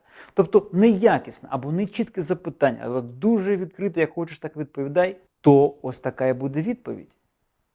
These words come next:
Тому що це не мотивує клієнта з вами розмовляти, він не розуміє, що саме ви від нього хочете. І з цього випливає третя площина. Якщо ми поговорили про презентацію невлучно, про очікування невлучне,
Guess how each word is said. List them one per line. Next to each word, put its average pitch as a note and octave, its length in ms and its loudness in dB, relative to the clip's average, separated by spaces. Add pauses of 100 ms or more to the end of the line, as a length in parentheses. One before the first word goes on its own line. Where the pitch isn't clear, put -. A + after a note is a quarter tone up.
(100)
Тому A#2+ 260 -4
що D#3+ 320 -2 (480)
це A#2+ 180 -2
не A#2+ 100 -4
мотивує A#2+ 460 -6
клієнта A#2+ 460 -8
з C3+ 60 -18
вами A2+ 260 -8
розмовляти, B2+ 540 -6
він A2+ 120 -10
не A2+ 100 -6
розуміє, A#2+ 360 -8
що C#3+ 180 -12
саме B2 360 -10
ви B2+ 300 -14
від A#2+ 180 -14
нього B2 260 -12
хочете. - 500 -8 (400)
І F3 200 4
з - 140 -8
цього G3 520 2
випливає D#3+ 520 0
третя G#3+ 520 0
площина. - 480 -18 (520)
Якщо E3 300 2
ми D4 120 4
поговорили F3+ 560 -2
про F3+ 320 -4 (220)
презентацію C3 800 -2
невлучно, B2+ 500 -8 (200)
про B3+ 160 4
очікування D3+ 720 -4
невлучне, C3 600 -10